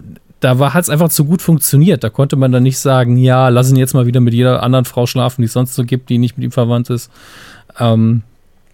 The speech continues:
und, äh, ja, gleichzeitig muss ich sagen, Laurel Lance, ich meine, die hat ja viel zu tun, ja, die haben, hat die, musste ihr Kampftraining machen, die hat einen stressigen Job, die hat einen stressigen Nebenjob, wo sie, wo sie enges Leder trägt,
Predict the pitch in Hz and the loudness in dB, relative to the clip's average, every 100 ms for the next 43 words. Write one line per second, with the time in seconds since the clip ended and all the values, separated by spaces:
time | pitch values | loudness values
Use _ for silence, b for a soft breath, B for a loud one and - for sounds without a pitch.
0 | _ _ - B B B _ 117 113 104 | _ _ -20 B B B _ -2 -2 -2
1 | 117 110 110 - 113 131 120 95 B B | -6 -6 -6 -6 -2 0 0 -4 B B
2 | B B B B _ 143 139 - 151 147 | B B B B _ -4 -2 0 0 2
3 | 139 139 135 127 127 131 123 120 147 127 | 2 2 0 0 2 0 2 2 2 2
4 | 120 135 - - 135 123 143 - - 143 | 2 0 -2 -2 0 0 0 -2 0 -2
5 | 131 117 - 110 98 87 98 98 120 120 | -2 -8 -6 -2 -2 -4 -6 -2 -2 0
6 | 110 127 117 123 120 123 120 - 104 - | 0 0 0 -2 -4 0 -2 -2 -6 -2
7 | 160 170 - 139 135 131 123 - 120 117 | -2 -2 -2 -2 0 0 0 0 -2 -2
8 | B B B - 104 107 104 110 - 104 | B B B -6 -2 -2 -2 -4 -4 -4
9 | 110 156 160 160 113 107 - 113 - 104 | -2 0 -2 0 -4 -4 -6 -10 -6 -4
10 | 117 147 156 139 117 175 - - 117 110 | 0 2 2 0 0 -2 -4 -6 -4 -2
11 | 107 110 113 110 127 165 151 - 135 135 | -2 -2 0 0 0 0 -2 -4 -4 -4